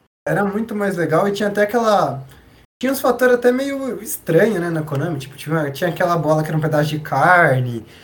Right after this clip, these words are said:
você podia comprar aquela roupa de avestruz pra pôr no, no, no jogador, de dinossauro, né, cara? Era algo até meio, era engraçado, assim.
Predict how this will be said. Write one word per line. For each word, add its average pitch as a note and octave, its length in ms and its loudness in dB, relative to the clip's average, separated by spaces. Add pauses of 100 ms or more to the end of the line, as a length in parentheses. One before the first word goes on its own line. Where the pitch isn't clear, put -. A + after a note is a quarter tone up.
(140)
você - 140 -4
podia D#3 340 0
comprar D#3 420 2
aquela D3+ 260 0
roupa D3+ 280 2
de D3+ 120 0
avestruz C#3+ 640 -2
pra C3+ 160 -8
pôr C3+ 160 -6
no, B2+ 260 -2
no, A#2 360 -10
no B2 160 -4
jogador, C3 640 2
de B2 140 -6
dinossauro, C3 960 0
né, B2+ 160 -6
cara? A2+ 260 -8 (460)
Era B2 160 0
algo D#3 120 6
até E3+ 160 4
meio, F#3 560 0 (180)
era C#4+ 200 0
engraçado, G#3+ 800 4
assim. D#3+ 520 -2